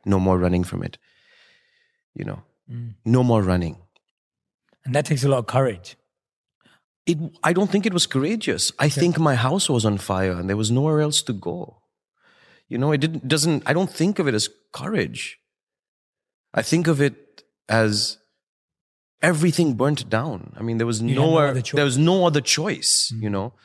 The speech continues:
Speaker 1: There was no, there was no more running. You see, there was no more running. I had to look within.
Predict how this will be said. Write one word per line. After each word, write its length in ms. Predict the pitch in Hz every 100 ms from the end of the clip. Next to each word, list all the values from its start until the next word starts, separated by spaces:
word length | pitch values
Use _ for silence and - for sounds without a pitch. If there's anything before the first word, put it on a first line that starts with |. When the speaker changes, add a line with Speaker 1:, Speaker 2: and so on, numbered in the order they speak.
| _ _ _ _ _ _
Speaker 1:
There 100 | 127
was 140 | 147 135
no, 320 | 151 170 170
there 120 | 147
was 120 | 151 127
no 320 | 127 151 180
more 260 | 180 156
running. 500 | 135 110 110 92 78 80
You 80 | -
see, 160 | 101 131
there 100 | 120 113
was 80 |
no 320 | 113 127 156 160
more 340 | 139 127 120
running. 380 | 104 95 82 78 _ - -
I 80 | 110
had 340 | 110 - - -
to 100 | 160
look 320 | 120 127 -
within. 380 | 113 95 87